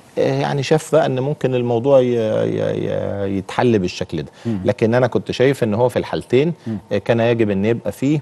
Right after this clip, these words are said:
Speaker 1: عقوبة. ممكن إيه بقى لدرجة إيه ال-، إيه الحاجات، إيه التوصيف، أي حاجة في الدنيا
Speaker 2: آه.
Speaker 1: بيبقى لها توصيف.
Speaker 2: آه.
Speaker 1: ده حصل واحد، اتنين، في هتاف، في إثارة، في، آه، سباب، في احتكاك، في كذا،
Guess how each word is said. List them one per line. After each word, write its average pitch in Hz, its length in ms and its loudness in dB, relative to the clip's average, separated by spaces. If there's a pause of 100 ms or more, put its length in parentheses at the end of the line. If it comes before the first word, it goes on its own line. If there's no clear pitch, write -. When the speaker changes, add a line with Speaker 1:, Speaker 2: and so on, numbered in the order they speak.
(380)
Speaker 1:
عقوبة. 90 520 0 (120)
ممكن 127 440 2 (160)
إيه 165 140 6
بقى 147 240 6
لدرجة 117 460 4 (140)
إيه 147 120 4
ال-، 127 140 0 (100)
إيه 151 120 2
الحاجات، 131 440 -2
إيه 147 60 0
التوصيف، 117 500 -2
أي 139 220 0
حاجة 123 220 -2
في - 80 -4
الدنيا 110 500 -2
Speaker 2:
آه. 120 120 -2 (240)
Speaker 1:
بيبقى 113 240 4
لها 123 120 0
توصيف. 87 560 -6
Speaker 2:
آه. 104 100 -4 (420)
Speaker 1:
ده 104 120 2
حصل 104 440 2
واحد، 107 380 2
اتنين، 104 320 -4
في 104 240 -4
هتاف، 101 260 0
في 82 180 -6
إثارة، 101 400 2
في، 92 460 -2
آه، 82 280 -2
سباب، 90 360 0
في - 120 -6
احتكاك، - 480 -2
في 104 220 0
كذا، 80 280 -2